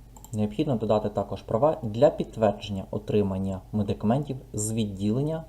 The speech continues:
на центральний склад. Для цього можна також через окрему роль «Склад», «Переміщення товару»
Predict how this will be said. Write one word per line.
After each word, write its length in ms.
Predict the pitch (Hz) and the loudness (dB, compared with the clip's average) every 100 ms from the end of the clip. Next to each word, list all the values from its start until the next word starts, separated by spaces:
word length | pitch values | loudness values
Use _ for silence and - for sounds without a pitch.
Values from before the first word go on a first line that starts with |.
| - | -4
на 220 | 98 123 | -2 -2
центральний 520 | - 110 104 98 95 | -2 -4 -2 -2 -4
склад. 280 | - 90 87 - - - - | -6 -8 -8 -12 -20 -20 -8
Для 140 | 113 120 | 0 0
цього 380 | 110 101 95 - - - | 2 0 -2 -10 -12 -2
можна 260 | 110 107 | -2 0
також 280 | 110 104 113 | -4 -4 -8
через 380 | - 110 104 - | -4 -2 -2 -4
окрему 440 | - - 104 101 110 | -8 -4 -2 0 4
роль 180 | 143 147 - - - | 4 2 -6 -20 -16
«Склад», 540 | - - 101 104 160 - - - - - - - | -12 -4 -2 -2 -4 -8 -20 -20 -20 -18 -16 -2
«Переміщення 640 | 160 139 104 104 - 98 - | 0 2 2 0 -6 -6 -2
товару» 460 | 120 90 92 131 | 0 0 -2 -4